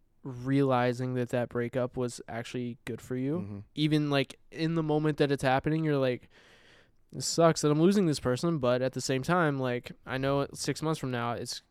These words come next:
Speaker 1: gonna be, like, great. I'm gonna be very happy that they did that. I'm gonna realize that they weren't good for me, if, even if I don't feel that way in this moment.
Speaker 2: So Chamberlain is your girlfriend?
Speaker 1: Yep.
Speaker 2: Have you ever dealt with, and you guys have been together for a long time.
Speaker 1: Yep.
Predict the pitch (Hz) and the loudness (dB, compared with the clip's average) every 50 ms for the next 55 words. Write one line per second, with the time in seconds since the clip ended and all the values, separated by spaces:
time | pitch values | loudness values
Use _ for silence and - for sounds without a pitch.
0 | _ - 127 123 120 123 120 117 117 - _ _ _ _ 170 165 165 - 127 131 | _ -6 -4 -4 -2 -2 -4 -4 -6 -10 _ _ _ _ -20 -20 -12 -6 -2 0
1 | 127 117 107 101 113 - 117 120 120 117 113 117 127 131 123 123 127 120 123 120 | 0 0 0 -4 -6 -8 -6 -6 -6 -6 -4 -2 -2 0 0 -2 -2 -4 -4 -4
2 | 120 120 123 113 113 - - 117 117 - 139 139 135 131 113 110 98 - - 120 | -4 -6 -8 -12 -12 -10 -8 -8 -6 -4 -4 -4 -4 -4 -8 -8 -10 -12 -12 -12
3 | 117 120 120 113 120 131 139 139 131 123 113 113 117 - 120 123 - 117 117 117 | -10 -8 -8 -6 -4 -4 -2 -2 -2 -4 -6 -8 -10 -12 -14 -12 -10 -10 -10 -10
4 | 117 - 123 127 123 120 - - - - - - 135 123 131 127 - - 147 143 | -10 -8 -6 -6 -6 -6 -8 -12 -14 -14 -12 -12 -10 -8 -8 -8 -6 -4 -4 -2
5 | 143 135 - 131 123 127 123 120 - - 123 123 120 - 90 - - 120 113 - | -2 -2 -2 -2 -2 -2 -4 -6 -8 -6 -6 -6 -6 -6 -8 -8 -8 -10 -10 -10
6 | 113 - - - 76 78 73 - - _ _ _ - - 123 117 - - 127 120 | -12 -14 -12 -12 -12 -12 -14 -14 -18 _ _ _ -8 -6 -6 -6 -4 -4 -2 -2
7 | 127 131 131 131 127 120 117 113 110 113 107 110 98 101 95 95 - - 127 135 | 0 2 2 2 2 2 0 0 -2 -4 -4 -6 -6 -6 -8 -8 -10 -12 -16 -18
8 | - - - 151 175 180 _ _ _ _ _ _ - _ _ - - 127 131 143 | -18 -4 -2 0 0 0 _ _ _ _ _ _ -20 _ _ -14 -10 -6 -2 0
9 | 156 151 147 131 110 117 117 117 - 127 120 - - 135 139 131 131 123 120 117 | 0 0 0 -2 0 0 -2 0 -2 -4 -6 -8 -12 -12 -6 -4 -2 -2 -2 -2
10 | 117 120 123 147 143 117 107 104 117 110 107 104 107 104 104 - - 104 104 101 | -2 0 2 2 2 2 0 -4 -6 -6 -6 -8 -10 -10 -12 -12 -12 -12 -12 -12
11 | 101 101 95 107 98 85 82 104 107 - 139 135 127 | -12 -14 -14 -14 -16 -16 -18 -20 -10 -4 -2 -2 -2